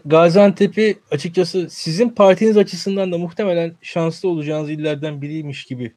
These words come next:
hep tahmin etmiştim. Orada ilk mitingin yapılması da bayağı doğru düzgün, çok, çok iyi bir karar olmuş. Hatta şunu da söyleyeyim, o mitingle beraber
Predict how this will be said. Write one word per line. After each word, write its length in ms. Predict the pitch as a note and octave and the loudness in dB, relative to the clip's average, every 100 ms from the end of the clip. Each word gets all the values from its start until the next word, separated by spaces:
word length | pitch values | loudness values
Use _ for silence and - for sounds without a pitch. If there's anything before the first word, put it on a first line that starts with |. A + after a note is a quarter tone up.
| - | -12
hep 120 | C3 _ _ | -12 _ _
tahmin 280 | C3 B2 B2+ | -6 -6 -10
etmiştim. 520 | A2 _ - D3+ G3 - | -12 _ -18 -16 -16 -8
Orada 280 | D3 D3+ D3+ | -4 -2 -4
ilk 220 | D#3+ - | -8 -12
mitingin 400 | D3 D3 D3 D3+ | -16 -14 -12 -10
yapılması 540 | C#3+ C#3 C#3+ C#3+ - | -10 -10 -10 -10 -12
da 160 | C#3 A#2 - | -10 -10 -12
bayağı 480 | C3+ D3 D#3+ C#3 C3+ | -6 0 2 2 0
doğru 240 | C#3 C#3 | -2 -4
düzgün, 320 | C3+ A#2+ B2+ | -6 -8 -12
çok, 240 | A#2+ D#3 - | -8 -10 -6
çok 220 | F3+ E3 | -8 -6
iyi 100 | C#3+ | -8
bir 60 | B2+ | -8
karar 220 | B2 A2+ | -8 -8
olmuş. 380 | A2 G#2+ B2+ - | -10 -12 -16 -14
Hatta 320 | C#3 C#3 D3+ | -14 -8 -8
şunu 200 | C#3 E3+ | -6 -10
da 60 | D#3+ | -10
söyleyeyim, 340 | F3 E3 D#3 | -6 -8 -6
o 60 | D#3 | -8
mitingle 460 | E3+ G#3 G#3 G3 | -8 -10 -8 -6
beraber 460 | F3 E3+ E3 D#3+ F3 | -4 -2 -2 -4 -8